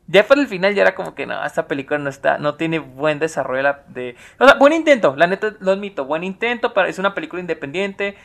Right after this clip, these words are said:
am, creo que sí trata de dar un mensaje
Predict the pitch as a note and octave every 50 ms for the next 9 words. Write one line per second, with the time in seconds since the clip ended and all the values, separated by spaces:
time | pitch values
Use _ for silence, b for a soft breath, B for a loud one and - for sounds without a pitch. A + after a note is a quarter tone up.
0 | B B B - - D3+ D3+ D3+ D3+ D3 - - - G3+ G3 G3+ D4 C#4+ - D4+
1 | D4+ D4+ - _ - A#3+ F#3+ G#3 A#3 A#3 - A3+ G#3 F#3+ F3 D#3+ D#3+ F3+ F#3 F#3
2 | F#3 F#3 - - A3+ A#3 A#3+ - - A#3+ A#3+